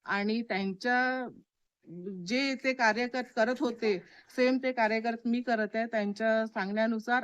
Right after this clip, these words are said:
आणि दुसरी गोष्ट मेन म्हणजे आता जे शरदचंद्र, राष्ट्रवादी काँग्रेसचे दोन विभाजन पडल्यामुळे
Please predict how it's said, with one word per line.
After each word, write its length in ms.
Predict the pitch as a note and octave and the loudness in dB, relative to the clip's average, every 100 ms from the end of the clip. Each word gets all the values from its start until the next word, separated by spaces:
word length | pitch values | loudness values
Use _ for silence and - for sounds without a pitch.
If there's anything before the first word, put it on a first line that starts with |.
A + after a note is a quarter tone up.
| - | 0
आणि 360 | G#3 G#3+ A#3+ E4 _ _ _ _ - | 0 2 0 -2 _ _ _ _ -4
दुसरी 340 | G#3+ A3 C4+ | -2 0 -2
गोष्ट 280 | C4+ C4 C4 | -2 -2 -2
मेन 260 | C4 C4 C4 | -2 0 0
म्हणजे 340 | B3+ B3+ C4 | 0 0 0
आता 360 | B3+ A#3+ B3+ C4 | 0 0 -2 -4
जे 380 | A#3 C4+ C#4 | -2 -2 -4
शरदचंद्र, 840 | C4 A#3+ A3+ B3 - B3+ B3 A3+ G#3 | -4 -2 -2 -4 -4 -4 -2 0 0
राष्ट्रवादी 500 | G#3 G3 B3+ B3+ B3+ | 0 -2 -4 -6 -4
काँग्रेसचे 560 | C4 A#3 B3+ C4 C4 C4 | 0 2 2 -2 -4 -6
दोन 240 | B3+ C4+ | -2 -2
विभाजन 480 | C4 B3 B3 B3 C4 | -2 -2 -4 -2 -2
पडल्यामुळे 680 | B3+ A#3 B3 C4 A#3+ G#3 | 0 0 0 0 2 2